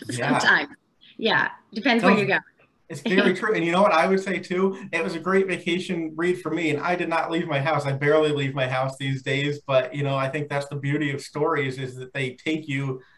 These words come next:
Speaker 1: to another world. Like, I can lay in my bed and all of a sudden I'm in New York or New Orleans meeting all of these great characters.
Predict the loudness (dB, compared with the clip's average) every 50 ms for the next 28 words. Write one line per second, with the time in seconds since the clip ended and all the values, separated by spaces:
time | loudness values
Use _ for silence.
0 | _ _ _ 0 2 2 4 4 2 2 2 2 2 4 4 6 4 4 2 0
1 | -4 -2 -2 -4 -4 -2 -2 -4 -4 0 0 2 2 2 2 2 2 2 2 2
2 | 4 4 4 4 2 2 2 2 2 2 0 -2 -4 -2 0 -2 0 0 -2 -2
3 | -2 -2 -2 -2 -2 -2 -4 -2 -2 -2 -2 -2 -4 -6 -6 -6 -4 -2 -2 0
4 | 0 0 0 0 0 0 -2 -2 -2 -2 -2 0 0 2 2 0 0 -2 -4 -4
5 | -4 -2 -2 -2 -2 -4 -4 -2 -2 -2 -2 -4 -6 -6 -4 -2 -2 -4